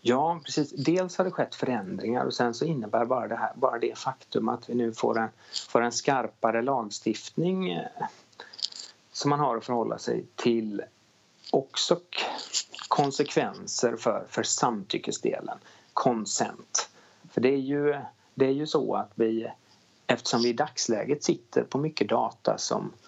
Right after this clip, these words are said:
vi kanske har samlat in efter ett samtycke eller har samlat in när vi borde haft ett samtycke. All den datan ska ju bedömas och användningen av den datan, den ska ju bedömas med kraven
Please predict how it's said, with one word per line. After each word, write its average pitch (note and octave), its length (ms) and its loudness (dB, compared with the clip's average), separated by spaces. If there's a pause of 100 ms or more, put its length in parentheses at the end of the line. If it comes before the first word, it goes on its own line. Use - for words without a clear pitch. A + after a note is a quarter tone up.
(180)
vi G2+ 300 2 (280)
kanske A2+ 400 0
har D3 260 0 (180)
samlat D3+ 460 0
in D#3 380 -2
efter C#3 280 -2
ett C3+ 180 -2
samtycke B2 680 0
eller B2 420 0 (340)
har A#2+ 140 4
samlat A#2 340 0
in A2 120 0
när G#2 80 -2
vi G#2 100 0
borde A2+ 440 2
haft D3+ 320 -2
ett - 120 0
samtycke. - 800 -2 (460)
All E3+ 380 2
den A#2 220 0
datan A#2+ 440 0
ska A#2 200 -2
ju A#2+ 100 -2
bedömas A2 680 -2 (520)
och B2+ 140 4
användningen A2+ 440 -2
av D3+ 60 0
den A2+ 160 -2
datan, A2+ 420 0
den A2 140 0
ska - 140 0
ju D#3 60 4
bedömas C3+ 520 0
med A#2+ 140 -2
kraven G2+ 680 0